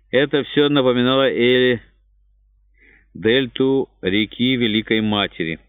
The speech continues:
Ивняк и прочий кустарник, казалось, тянулся прямо из воды,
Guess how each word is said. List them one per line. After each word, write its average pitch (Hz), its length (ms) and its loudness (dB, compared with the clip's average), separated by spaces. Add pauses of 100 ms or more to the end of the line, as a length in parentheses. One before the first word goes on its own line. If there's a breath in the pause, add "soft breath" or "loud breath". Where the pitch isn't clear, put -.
(800 soft breath)
Ивняк 117 680 -2
и 110 60 -2
прочий 127 500 -2
кустарник, 101 720 -4
казалось, 101 460 -2 (720 soft breath)
тянулся 117 460 -2
прямо 127 420 -2
из 107 160 -4
воды, 117 560 -2